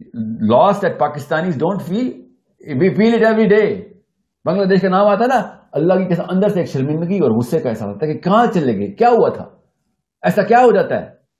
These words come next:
कल, कल, कल पंजाब भी अलग हो जाएगा, सिंध भी अलग हो जाएगा, मतलब कोई rule नहीं है इसका। एक ही रस्सी है जो अल्लाह ने कहा, "बस ये ना टूटने देना।" हमने बस नहीं कहा, "बस काटो जिधर से भी कटती है।"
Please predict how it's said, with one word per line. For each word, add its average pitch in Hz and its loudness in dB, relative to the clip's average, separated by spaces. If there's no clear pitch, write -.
कल, 214 4
कल, 214 -2
कल 214 2
पंजाब 202 2
भी 262 2
अलग 254 2
हो 240 2
जाएगा, 180 0
सिंध 233 0
भी 277 -6
अलग 277 0
हो 247 2
जाएगा, 151 -2
मतलब 202 0
कोई 294 0
rule 311 0
नहीं 277 -2
है 247 0
इसका। - -6
एक 262 4
ही 226 0
रस्सी 202 -4
है 202 0
जो 190 -2
अल्लाह 170 -4
ने 165 -8
कहा, 170 -4
"बस 151 0
ये 220 6
ना 220 4
टूटने 143 -6
देना।" 110 -6
हमने 180 -6
बस 175 -4
नहीं 190 -6
कहा, 175 -4
"बस 160 0
काटो 185 2
जिधर 165 -2
से 156 2
भी 151 -2
कटती 117 -2
है।" 98 -10